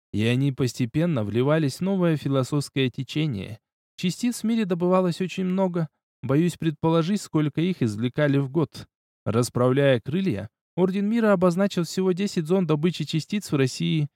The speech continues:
Активно разрабатывались примерно сто автономных карьеров. Но они зарезервировали за собой ещё двадцать таких областей, необъятные угодья, закреплённые на будущее.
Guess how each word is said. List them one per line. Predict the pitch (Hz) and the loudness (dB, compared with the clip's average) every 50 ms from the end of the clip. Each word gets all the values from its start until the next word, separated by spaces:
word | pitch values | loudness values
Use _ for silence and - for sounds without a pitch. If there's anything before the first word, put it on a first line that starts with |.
| _ _ _ _ _ - | _ _ _ _ _ 0
Активно | 113 117 - - - 156 151 143 135 131 | 0 0 0 -2 -2 0 2 4 4 4
разрабатывались | 135 123 123 131 143 135 135 160 165 - - 120 110 104 110 113 107 - | 2 2 2 2 0 2 2 0 0 0 0 0 0 0 -2 -4 -6 -6
примерно | - 113 117 127 143 147 139 131 123 120 | -6 -4 -2 -2 0 -2 -2 -2 -2 -4
сто | - - - 165 165 147 | -4 -4 -2 0 2 2
автономных | 123 - - 110 113 127 127 131 131 123 117 - | 0 0 -2 -4 -2 -2 -4 -2 -2 -4 -2 -2
карьеров. | 120 117 120 120 117 110 98 95 104 - - - _ _ _ _ _ _ - | 0 0 0 0 0 -2 -2 -4 -8 -12 -16 -20 _ _ _ _ _ _ -6
Но | 104 117 147 | -2 0 2
они | 170 190 208 233 214 | 2 2 2 2 2
зарезервировали | 196 208 196 202 180 180 196 196 220 240 214 208 185 180 | 2 2 0 0 0 0 0 0 0 2 4 4 4 4
за | 175 170 170 | 4 2 0
собой | - - 180 170 185 196 190 | -2 -2 -2 0 2 4 4
ещё | 185 - - 202 190 | 2 2 0 -2 0
двадцать | 185 202 214 202 - 170 147 - | 2 0 0 0 0 -2 -2 -2
таких | 151 147 - 175 156 - | -2 -2 -2 -2 0 0
областей, | 165 151 160 170 165 - - 202 214 202 - _ _ _ _ _ - | 0 0 0 0 -2 -2 -2 -2 -2 -4 -4 _ _ _ _ _ -4
необъятные | 113 127 151 165 160 180 202 202 202 - 185 180 175 | 0 2 2 2 2 4 4 2 2 2 2 2 2
угодья, | 175 175 170 214 208 165 117 | 2 2 0 0 0 0 0
закреплённые | 107 107 117 - 131 135 123 151 165 170 160 151 151 | 0 0 0 -2 -2 -2 -2 0 0 0 0 0 0
на | 147 151 147 | 0 0 -2
будущее. | 139 147 175 139 110 98 - - - 92 92 95 98 | -2 -4 -4 -4 -6 -6 -8 -10 -10 -10 -10 -10 -12